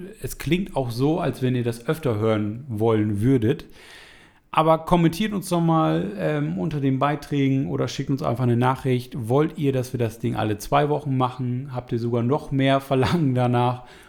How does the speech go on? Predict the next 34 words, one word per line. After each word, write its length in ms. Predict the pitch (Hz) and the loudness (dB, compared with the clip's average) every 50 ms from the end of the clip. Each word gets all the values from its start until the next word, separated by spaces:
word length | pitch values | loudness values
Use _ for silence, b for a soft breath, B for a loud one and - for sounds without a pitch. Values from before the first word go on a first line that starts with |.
| B B - | B B -2
Oder 220 | 123 120 117 107 | 0 2 2 4
reicht 320 | 110 120 117 120 117 - - | 4 2 2 2 0 -6 -6
euch 280 | - 123 113 110 110 | -2 -2 -2 -2 -2
dieser, 420 | - 113 107 110 110 107 104 101 110 | -4 -2 0 2 4 4 4 2 0
dieser 320 | - 117 104 110 104 95 | 0 -2 0 0 0 2
Rhythmus 420 | 101 113 175 165 110 101 98 - | 0 0 0 0 -2 -2 -2 -2
mit 160 | - 101 - - | -6 -8 -4 -4
allen 240 | 113 101 98 95 98 | -2 -2 0 -2 -2
drei 220 | 98 98 92 90 | -2 -4 -6 -4
Wochen? 260 | 101 95 - - 156 - B B B B B B B B B B B B - | -6 -6 -8 -10 -14 -14 B B B B B B B B B B B B 2
Ähm, 720 | 131 135 135 135 135 135 135 139 135 135 135 135 160 - - | 4 4 6 6 4 4 4 4 4 4 2 0 -2 -4 0
je 140 | - 156 165 | 2 2 4
nach 160 | 170 165 160 | 4 2 4
eurem 260 | 156 143 139 131 131 | 4 4 4 4 2
Feedback 360 | - 165 160 - - 147 135 | 0 -2 0 2 2 2 4
werden 160 | 135 131 131 | 4 2 4
wir 40 | 127 | 2
das 120 | 123 123 - | 2 0 0
mal 80 | 123 | -4
verarbeiten 580 | 113 - 147 147 131 127 120 123 123 123 123 113 | -2 -2 -2 2 2 2 4 4 2 2 2 0
und 80 | 110 | -2
gucken, 300 | 110 - 120 - 113 107 | -2 -4 -4 -2 0 0
was 160 | 104 104 98 113 | 0 0 0 0
Marc 240 | 104 101 101 101 | 0 0 0 0
und 100 | 104 104 | 0 -2
ich 100 | 104 98 | -2 -2
da 80 | - 107 | -2 -4
noch 160 | 101 92 90 | -4 -2 -2
weiteres 360 | - 98 95 - 104 98 - | -2 -4 -6 -6 -10 -10 -10
draus 340 | - - - 95 - - - | -10 -10 -8 -8 -8 -8 -8
zaubern 460 | - - 117 117 113 101 95 90 85 | -8 -4 0 0 0 2 0 -2 -4
können. 340 | - - 90 85 85 85 85 - B B B B B B B B B B B B B B B B - - - - | -6 -8 -10 -8 -8 -10 -12 -14 B B B B B B B B B B B B B B B B -20 -18 -4 2
Ja, 140 | 165 165 160 | 4 4 6
Gerrit. 360 | 147 131 113 101 104 92 | 6 4 4 4 0 -2